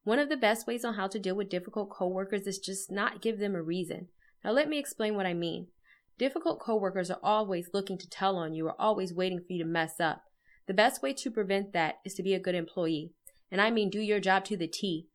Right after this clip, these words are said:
Do not give the difficult employee a reason to say something to you about your job performance. Do not give the difficult employee the opportunity to tell your boss about what you are not doing.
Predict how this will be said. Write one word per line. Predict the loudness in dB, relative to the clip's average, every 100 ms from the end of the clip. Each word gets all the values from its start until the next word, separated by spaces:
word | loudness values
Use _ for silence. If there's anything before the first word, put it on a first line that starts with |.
| _ _ -4
Do | 0
not | 2 0 2
give | 0 2
the | -2
difficult | 0 0 -2 -2 -4 -2
employee | -4 -2 -2 0
a | -2
reason | -4 -4 -4
to | -6
say | -4 -2
something | -2 -4 -4 -6
to | -6 -6
you | -6
about | -4 -2 0
your | 0
job | -2 0 0
performance. | -4 -8 -6 -4 -6 -10 _ _ -20 _
Do | 0
not | 2 2
give | 0
the | 0
difficult | -2 -4 -4 -4 -4 -6
employee | -8 -4 -4 -2 -2
the | -4
opportunity | -2 -4 -4 -4 -2 -2
to | -4
tell | -4 -2
your | -2
boss | 0 2 0 -2
about | -4 -2 -2
what | 0 -4
you | -2
are | -4 -4
not | -2 -2 -2
doing. | -4 -4 -6